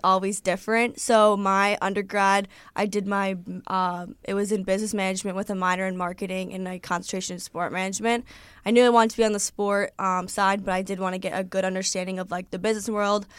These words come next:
Um, so then with covid and everything, I was able to get my gr-, I am getting my graduate, um, degree in my master's in sport management.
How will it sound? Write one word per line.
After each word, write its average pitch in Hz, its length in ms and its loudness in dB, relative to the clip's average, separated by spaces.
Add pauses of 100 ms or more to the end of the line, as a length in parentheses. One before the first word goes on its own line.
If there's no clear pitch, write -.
(380)
Um, 196 300 2
so 208 120 -6
then 196 340 0
with 202 180 -2
covid 208 300 0
and 196 100 -2
everything, 190 340 -2
I 185 120 -2
was 185 240 -2
able 185 180 -6
to 196 160 -6
get 185 160 -4
my 185 300 -2
gr-, - 180 -18 (100)
I 185 120 0
am 190 140 -2
getting 190 180 -2
my 185 100 -2
graduate, 180 640 -4 (100)
um, 180 300 -4
degree 185 540 -4
in 180 120 -4
my 175 100 -6
master's 175 380 -6
in 180 80 -10
sport 160 220 -8
management. 123 480 -10